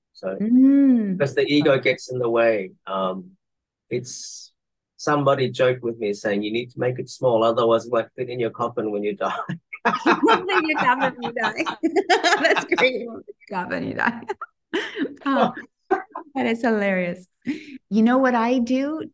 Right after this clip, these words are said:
Speaker 2: to help is, so our, our ego is good. Like, we need our ego 'cause our, oops, did I freeze?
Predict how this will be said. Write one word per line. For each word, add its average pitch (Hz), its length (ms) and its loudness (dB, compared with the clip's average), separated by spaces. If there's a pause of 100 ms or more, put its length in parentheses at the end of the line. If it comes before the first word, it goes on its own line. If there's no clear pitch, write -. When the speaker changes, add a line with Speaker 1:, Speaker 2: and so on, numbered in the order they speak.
Speaker 2:
to 202 200 -2
help 190 480 -2 (480)
is, 185 440 4
so 208 180 -2
our, 185 320 2
our 185 200 -2
ego 311 400 0
is 170 180 -2
good. 156 500 -4
Like, 165 240 -8
we 170 180 0
need 240 200 6
our 190 120 2
ego 151 300 -4
'cause 139 220 -8
our, 147 340 -2
oops, - 220 -12
did 151 160 -4
I 151 100 -2
freeze? 156 340 -6